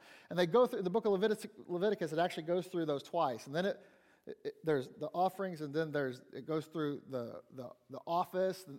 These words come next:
the, the priest, and then it goes through the place, the tabernacle.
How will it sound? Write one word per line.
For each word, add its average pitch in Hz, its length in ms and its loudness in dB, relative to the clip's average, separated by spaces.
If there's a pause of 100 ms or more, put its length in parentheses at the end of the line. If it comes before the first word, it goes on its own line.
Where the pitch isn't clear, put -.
the, 120 160 -8 (180)
the - 60 -14 (100)
priest, 190 440 0
and 147 140 -4
then 147 80 -2
it 139 80 -6
goes 135 200 -6
through 143 160 -8
the 127 80 -8
place, 127 400 -4
the 143 60 -14
tabernacle. 131 600 -8